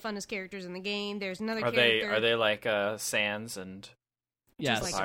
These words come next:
Speaker 3: one of
Speaker 2: Cyrus?
Speaker 3: them. One, one of them has different. They have both have different fonts that they t-, they talk in.
Speaker 1: <laughs>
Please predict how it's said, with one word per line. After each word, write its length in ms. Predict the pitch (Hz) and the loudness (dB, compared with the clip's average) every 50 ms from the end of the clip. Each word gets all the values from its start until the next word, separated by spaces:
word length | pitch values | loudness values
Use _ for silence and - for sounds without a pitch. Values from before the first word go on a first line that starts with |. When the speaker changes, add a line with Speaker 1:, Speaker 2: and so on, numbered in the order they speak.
| 104 107 131 | 0 0 0
Speaker 3:
one 120 | 139 151 | 0 0
of 60 | 165 | 0
Speaker 2:
Cyrus? 0 | |
Speaker 3:
them. 320 | 165 175 170 170 170 151 123 147 | 0 0 0 0 -2 -4 -6 -6
One, 280 | 147 147 139 - 143 | -6 -6 -6 -6 -6
one 140 | 139 139 139 | -4 -2 -2
of 80 | 139 135 | -2 -2
them 160 | 143 147 151 | -4 -4 -4
has 180 | 151 156 135 135 | -2 -4 -4 -4
different. 240 | 143 139 139 127 | -6 -6 -6 -4
They 60 | 139 135 | -4 -2
have 140 | 139 143 139 | -2 -2 -2
both 140 | 139 139 160 | -2 -2 -2
have 80 | 233 | -2
different 260 | 165 185 185 185 170 | -2 -2 -4 -4 -4
fonts 400 | - 165 135 127 123 127 139 - | -4 -2 -2 -2 -2 -4 -6 -8
that 120 | - - 135 | -10 -10 -8
they 100 | 120 127 | -6 -6
t-, 320 | 135 - - 120 123 131 135 | -6 -6 -8 -6 -4 -4 -4
they 120 | 123 127 | -4 -4
talk 280 | 120 147 117 107 131 131 | -4 -4 -6 -4 -6 -6
in. 260 | 120 117 117 123 143 - - | -6 -6 -6 -6 -8 -12 -14
Speaker 1:
<laughs> 100 | - 269 | -14 -14